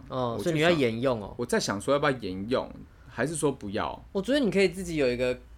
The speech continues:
Speaker 1: 就是
Speaker 2: 新的名称，对不对？
Speaker 1: 如果你要单独录的话。
Speaker 2: 我跟孙庆月，
Speaker 1: 嗯。
Speaker 2: 我们就是之前就是有聊。
Speaker 1: 对。
Speaker 2: 其实他，其实也是他给我这个灵感的。
Speaker 1: 嗯。
Speaker 2: 他突然有一天传讯息给我说，他说：“哎，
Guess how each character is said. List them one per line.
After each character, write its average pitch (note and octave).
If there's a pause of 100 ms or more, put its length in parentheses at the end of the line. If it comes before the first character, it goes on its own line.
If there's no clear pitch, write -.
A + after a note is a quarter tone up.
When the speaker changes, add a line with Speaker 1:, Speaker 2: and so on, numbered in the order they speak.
(180)
Speaker 1:
就 E3+
是 E3
Speaker 2:
新 C#3+
的 B2+
名 G2+
称， F#2+
对 F#2
不 E2+
对？ E2 (280)
Speaker 1:
如 G3+
果 C4
你 D#3+
要 D3+
单 D3+
独 B2
录 A#2+
的 -
话。 - (120)
Speaker 2:
我 B2+
跟 D#3
孙 F3
庆 D#3
月， B2+ (260)
Speaker 1:
嗯。 C#3
Speaker 2:
我 A2+
们 A2
就 D3
是 C3 (360)
之 -
前 G#2+
就 A2
是 A2+
有 D#2+
聊。 G#1+ (180)
Speaker 1:
对。 B2
Speaker 2:
其 G#2
实 D3
他， F3+
其 -
实 D#3+
也 A#2+
是 B2+
他 A#2+
给 A2
我 F#2
这 G#2
个 F#2+
灵 D2+
感 G#1+
的。 - (100)
Speaker 1:
嗯。 A#2+
Speaker 2:
他 -
突 E3+
然 B2+
有 G#2+
一 -
天 B2
传 G#2
讯 A2+
息 G2
给 F#2+
我 F2
说， F2+ (300)
他 D#3
说 F3+
：“哎， A#2